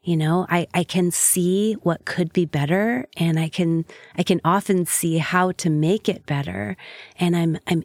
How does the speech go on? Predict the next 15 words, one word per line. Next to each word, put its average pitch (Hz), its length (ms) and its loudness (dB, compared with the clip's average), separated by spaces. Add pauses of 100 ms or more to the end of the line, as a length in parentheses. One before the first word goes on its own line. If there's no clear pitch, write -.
interested 202 640 0
in 156 160 2
doing 214 400 0
that. - 320 -10 (200)
And, 160 460 0 (140)
you 214 80 2
know, 208 140 2
I'm, 202 220 0 (460)
I'm 202 160 2
grateful 190 760 -2
for 170 200 -2
this 156 280 -4
aspect 151 480 -6
of - 120 -10
myself. - 680 -10